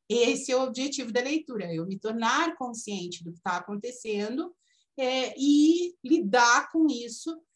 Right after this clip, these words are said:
de maneira a criar uma realidade, criar um futuro melhor. Então, não, nem sempre você acerta o futuro, embora você tenha acertado a leitura com certeza.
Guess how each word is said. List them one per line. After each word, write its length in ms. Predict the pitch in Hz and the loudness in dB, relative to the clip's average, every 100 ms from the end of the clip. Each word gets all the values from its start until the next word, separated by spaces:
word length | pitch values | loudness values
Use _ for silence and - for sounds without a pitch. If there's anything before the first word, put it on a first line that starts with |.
| _ _ | _ _
de 220 | 214 220 | -6 2
maneira 520 | 285 302 302 240 254 | 4 4 2 0 -2
a 60 | 269 | -2
criar 300 | - 330 247 | 0 2 2
uma 160 | 240 269 | 2 0
realidade, 540 | 302 302 196 208 226 | 0 0 0 0 -4
criar 180 | - 247 | -6 -4
um 100 | 262 | -4
futuro 480 | - 311 - 285 285 | -6 -6 -2 0 2
melhor. 400 | 359 349 269 262 | 2 2 0 0
Então, 380 | 233 - 294 | -4 -4 0
não, 240 | 311 302 294 | 2 2 0
nem 240 | 233 294 | 0 0
sempre 540 | 311 294 302 330 294 208 | -2 -2 -2 -2 -4 -2
você 400 | 208 208 214 208 _ _ - | -4 -2 -8 -8 _ _ -4
acerta 880 | 220 208 - - 254 254 240 208 180 | 0 0 -2 -4 2 4 2 -2 -10
o 40 | |
futuro, 580 | 175 202 190 190 156 160 - _ - | -8 -10 -8 -6 -4 -4 -8 _ -4
embora 420 | 262 220 202 226 | 0 2 0 0
você 280 | 254 277 294 | -2 -4 -4
tenha 260 | 247 208 | -2 -2
acertado 1000 | 208 - 240 208 - 185 170 180 254 311 - | -2 -2 -6 -6 -2 0 0 0 -2 -4 -2
a 160 | 202 | 0
leitura 720 | 196 240 226 _ 233 226 233 247 | 0 -2 -6 _ -6 -2 -2 -4
com 160 | 254 233 | -8 -8
certeza. 840 | - 254 247 - 180 143 135 - | -6 -6 -6 -6 -4 -4 -8 -20